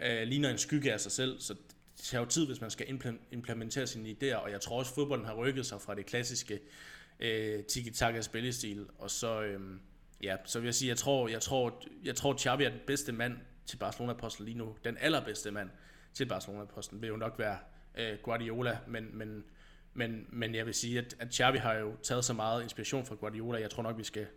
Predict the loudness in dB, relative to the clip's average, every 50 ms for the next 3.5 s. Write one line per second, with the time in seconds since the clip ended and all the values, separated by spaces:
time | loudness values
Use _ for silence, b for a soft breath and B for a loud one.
0 | -8 -6 -6 -4 -2 -2 0 0 2 2 0 0 -2 -4 -8 -8 -10 -8 -8 -6
1 | -6 -8 -6 -6 -4 0 2 2 2 2 0 -2 -2 -2 -4 -4 -4 -2 -4 -4
2 | -4 -4 -6 -6 -8 -8 -10 -10 -12 b b b b b b b -4 -4 -4 -2
3 | -2 -2 -2 -2 -2 -2 -4 -6 -6